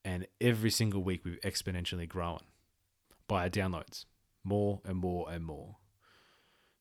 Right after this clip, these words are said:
Every week our downloads have become greater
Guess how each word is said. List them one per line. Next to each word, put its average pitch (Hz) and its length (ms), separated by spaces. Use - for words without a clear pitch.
Every 104 200
week 110 360
our 90 80
downloads 92 440
have 82 80
become 87 540
greater 90 380